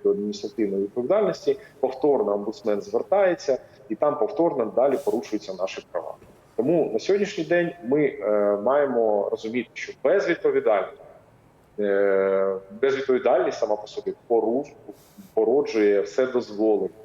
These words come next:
І чиновник це, це така сама людина, яка, якщо не буде покарана, вона буде,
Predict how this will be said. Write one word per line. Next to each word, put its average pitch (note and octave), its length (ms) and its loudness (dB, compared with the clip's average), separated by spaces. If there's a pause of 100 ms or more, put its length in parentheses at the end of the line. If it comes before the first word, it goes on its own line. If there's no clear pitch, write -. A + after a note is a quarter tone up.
(840)
І A#2 400 0
чиновник C#3 600 0
це, A2 80 0
це - 260 -4
така C#3 240 0
сама C3 280 0
людина, A2 560 -2 (120)
яка, G2 260 -2
якщо G2 360 -2
не G#2+ 100 0
буде G2 380 -4 (100)
покарана, A2 540 0 (320)
вона G#2 160 0
буде, G#2+ 400 0